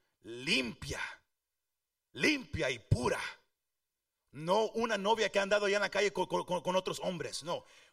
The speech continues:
una novia pura, limpia. ¿Sí me agarró? Una imagen dura, pero es verdad. Somos la novia de Cristo.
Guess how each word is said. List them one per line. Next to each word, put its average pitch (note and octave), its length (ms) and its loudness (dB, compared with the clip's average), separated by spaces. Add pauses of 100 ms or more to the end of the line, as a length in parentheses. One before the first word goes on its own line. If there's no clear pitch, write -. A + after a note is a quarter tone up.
(160)
una D3+ 200 -2
novia D3 420 -4 (240)
pura, F3 480 0 (440)
limpia. D3+ 640 -4 (1040)
¿Sí E3 120 -8
me F#3+ 100 2
agarró? G#3 540 2 (460)
Una G3 180 2
imagen A3 380 2
dura, B3+ 340 2 (180)
pero D#3 140 0
es E3 80 0
verdad. F#3 380 0 (1200)
Somos G3+ 520 -2 (140)
la C#3+ 120 -8
novia D3 460 -8 (840)
de A2+ 120 -16
Cristo. A#2 500 -8